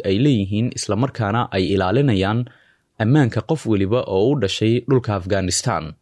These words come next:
Taasina dhab ahaantii waa mid muuqata." Oktay waxa uu tilmaamayaa in dalkan uu hadda si aad ah u soo dhoweynayo dalxiisayaal fara badan, isla markaana ay dalab xooggan ku jiraan guryaha kirada ee ku yaalla caasimadda Kabul.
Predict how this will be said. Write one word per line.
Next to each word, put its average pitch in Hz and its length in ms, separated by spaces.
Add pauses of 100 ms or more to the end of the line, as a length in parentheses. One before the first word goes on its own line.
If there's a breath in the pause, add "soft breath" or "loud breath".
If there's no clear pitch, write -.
(320)
Taasina 120 380
dhab 95 200
ahaantii 123 420
waa 98 160
mid 113 160
muuqata." 92 540 (500)
Oktay 156 340
waxa 107 240
uu 92 120
tilmaamayaa 110 760
in 139 120
dalkan 139 360
uu 95 160
hadda 151 240
si 147 220
aad 101 180
ah 110 180 (120)
u 143 80
soo 120 180
dhoweynayo 110 520
dalxiisayaal 101 680
fara 92 240
badan, 85 300 (420)
isla - 220
markaana 117 500
ay 95 240
dalab 113 240
xooggan 104 400
ku 151 160
jiraan 107 400 (380 soft breath)
guryaha 117 420
kirada 123 400
ee 92 200
ku - 160
yaalla 113 280
caasimadda 104 500
Kabul. 101 460